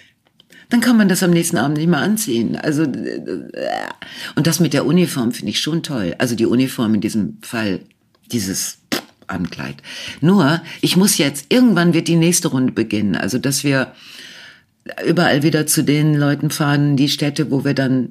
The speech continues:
wo ich mit dem Abendkleid schon war, dann muss ich mir etwas anderes überlegen. Aber ich werde versuchen, mir eine neue, äh, Uniform zu überlegen.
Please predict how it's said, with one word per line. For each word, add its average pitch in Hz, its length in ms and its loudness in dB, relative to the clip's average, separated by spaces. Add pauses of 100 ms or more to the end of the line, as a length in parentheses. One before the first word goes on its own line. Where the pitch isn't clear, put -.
wo 131 300 2
ich 151 160 0
mit 139 100 -2
dem 120 140 2
Abendkleid 139 420 -2
schon 127 220 0
war, 143 240 0 (320)
dann 143 180 4
muss 143 160 0
ich - 180 -2
mir 160 140 0
etwas - 280 -6
anderes 170 360 -4
überlegen. 95 560 -4 (1300)
Aber - 260 0
ich - 160 -4
werde 180 240 2
versuchen, 165 460 -2
mir 139 180 0
eine 139 200 2
neue, 143 500 0 (380)
äh, 120 380 -2 (420)
Uniform 104 600 -2
zu - 140 -8
überlegen. - 600 -10